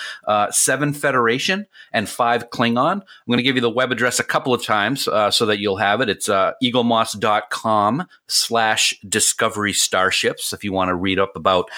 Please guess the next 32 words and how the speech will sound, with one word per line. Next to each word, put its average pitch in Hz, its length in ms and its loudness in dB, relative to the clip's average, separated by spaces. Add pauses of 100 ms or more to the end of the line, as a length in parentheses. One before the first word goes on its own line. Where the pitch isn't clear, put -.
(360)
cost 120 500 -2
and 98 140 -2
subscriptions 107 720 -2
and 101 140 -4
so 104 180 2
forth. 110 400 -2
But, 113 220 0 (440)
um, 104 480 2
there 120 180 0
are - 20 0
gonna 123 180 0
be 123 100 2
a 120 60 4
lot 127 160 2
of 131 60 -4
ships. - 280 -2
Like 104 140 0
I 101 60 0
said, 95 240 0
twelve 107 240 0
ships. - 420 -2 (280)
On 104 140 0
the 95 60 -2
Federation 117 600 0
side, 135 460 0
you 107 100 -4
have 101 340 2
ships - 300 -2
that 107 140 0
include 98 400 -4
the 92 60 -4
Shenzhou, 123 680 0